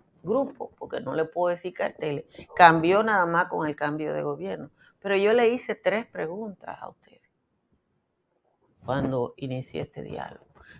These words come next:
Tres preguntas que se caen de la mata, porque se caen de la mata. Se cae de la mata a preguntar si los bancos, ahí están todos los bancos, ¿eh?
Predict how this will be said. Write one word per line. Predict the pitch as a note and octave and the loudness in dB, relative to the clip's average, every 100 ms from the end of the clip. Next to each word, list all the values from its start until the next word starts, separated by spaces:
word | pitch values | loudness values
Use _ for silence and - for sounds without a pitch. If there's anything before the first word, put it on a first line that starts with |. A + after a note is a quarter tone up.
| _ | _
Tres | G#3 A#3+ | 6 8
preguntas | B3+ D4+ C4 C4 B3+ | 10 10 10 6 4
que | G3 | 0
se | F#3+ D#3+ - | -2 -2 4
caen | F3+ G3 G3+ G#3+ G3+ G3+ - | 10 10 10 6 0 -6 -6
de | - | 0
la | D3 C3 | 0 0
mata, | C3+ D#3 D3 - - - _ _ _ _ _ - | 0 -2 -2 -8 -20 -20 _ _ _ _ _ -14
porque | A2+ C3 | -10 -8
se | C#3 | -6
caen | A#2 C3 C3+ | 0 0 0
de | E3+ | 0
la | G#3+ | 0
mata. | D#3+ D3+ - - _ _ _ _ _ _ _ _ _ _ _ _ _ _ _ _ _ _ _ _ _ _ _ - - _ - | -2 -8 -10 -18 _ _ _ _ _ _ _ _ _ _ _ _ _ _ _ _ _ _ _ _ _ _ _ -20 -20 _ -20
Se | - - A3 | 0 6 8
cae | B3 C4+ | 12 12
de | D4+ | 12
la | C#4 A#3+ | 10 10
mata | C4 C#4 B3 | 6 4 2
a | |
preguntar | A3 F#3+ F3 F3 A3 A3 | 0 -4 -2 2 2 2
si | - B3+ C#4+ | -2 0 2
los | C4 A#3 G3+ | 6 6 8
bancos, | G3 C4 C#4 A#3+ G3+ D3 - | 8 10 10 6 0 -6 6
ahí | F#3 G#3+ | 10 12
están | C4+ C#4 D4+ D4 | 12 12 8 8
todos | C4 C#4+ | 8 10
los | D#4 | 10
bancos, | B3 A3+ G#3+ F3 B2+ | 12 10 8 2 -6
¿eh? | D#3+ | -8